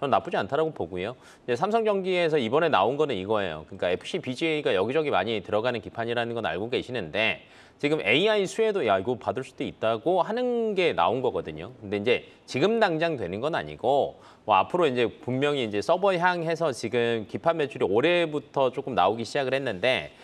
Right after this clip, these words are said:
내년에 이제 전체 매출에서 그래도 한 이십 프로 정도까지 한번 노려본다라고 얘기가 나오고 있고요. 그다음에 에이아이 관련된 거는 지금 엔비디아가 계속 목표가가 올라가는 건 결론은 수요거든요. 근데 그 수요를 한쪽에서만 다 대체를 할 수가 없으니까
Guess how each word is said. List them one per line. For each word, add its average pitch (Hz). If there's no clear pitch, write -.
내년에 180
이제 151
전체 127
매출에서 107
그래도 101
한 107
이십 95
프로 147
정도까지 117
한번 104
노려본다라고 101
얘기가 90
나오고 92
있고요. 87
그다음에 160
에이아이 214
관련된 175
거는 139
지금 117
엔비디아가 139
계속 117
목표가가 131
올라가는 113
건 107
결론은 131
수요거든요. 135
근데 -
그 156
수요를 190
한쪽에서만 214
다 127
대체를 117
할 123
수가 139
없으니까 101